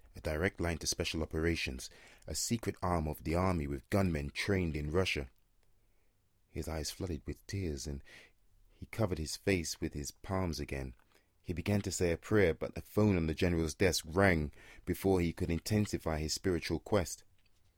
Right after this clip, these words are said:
His eyes rested on the television for a moment, and suddenly the phone didn't matter. He increased the volume.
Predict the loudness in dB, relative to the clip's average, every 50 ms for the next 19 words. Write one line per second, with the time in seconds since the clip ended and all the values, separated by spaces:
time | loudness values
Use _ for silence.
0 | _ _ _ _ _ _ _ _ _ _ -12 -8 -6 -4 -4 -4 -4 -4 -4 -4
1 | -4 -4 -4 -6 -6 -6 -6 -8 -8 -6 -6 -4 -4 -4 -6 -6 -6 -8 -8 -8
2 | -6 -6 -6 -4 -4 -4 -2 -2 -4 -4 -6 -8 -10 -10 -8 -4 -4 -4 -4 -4
3 | -4 -4 -4 -6 -6 -4 -2 -2 0 0 -2 -4 -4 -6 -6 -4 -6 -6 -6 -6
4 | -8 -10 -10 _ _ _ _ _ _ _ _ _ _ _ _ _ _ _ _ _
5 | _ _ _ _ _ -4 -4 -2 -4 -4 -8 -12 -12 -8 -6 -6 -6 -8 -8 -10
6 | -8 -6 -2 -2 -2 -2 -4 -6 -8